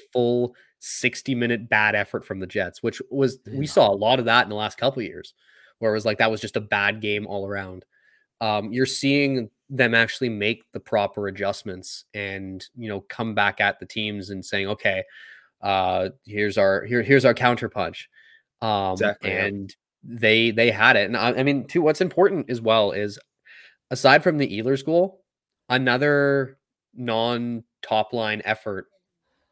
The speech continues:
Speaker 1: for, uh, you know, guys putting it in the net. And, like, the
Speaker 2: Yeah.
Speaker 1: last few games, you got thr-, you got three goals from Iafallo. You've got, uh,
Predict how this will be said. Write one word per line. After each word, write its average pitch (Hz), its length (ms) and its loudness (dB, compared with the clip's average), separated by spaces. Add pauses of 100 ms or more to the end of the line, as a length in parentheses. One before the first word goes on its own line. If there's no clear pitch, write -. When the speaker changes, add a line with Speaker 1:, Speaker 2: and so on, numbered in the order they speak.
(300)
Speaker 1:
for, 107 720 -2
uh, 101 480 -2
you 113 80 -8
know, 107 100 -4
guys 101 380 -2
putting 110 260 -6
it 107 80 -6
in 107 60 -4
the 107 80 -4
net. 131 240 -6 (580)
And, 110 140 -6
like, 113 160 -4
the 117 80 -2
Speaker 2:
Yeah. 110 100 2
Speaker 1:
last - 200 0
few 123 180 -2
games, 113 320 -2
you 110 100 -6
got 117 220 0
thr-, - 160 -8
you 113 100 -6
got 113 180 -2
three 143 160 2
goals 123 240 2
from 120 140 -6
Iafallo. 95 640 -4 (420)
You've 98 140 -12
got, 101 500 2 (120)
uh, 92 360 -2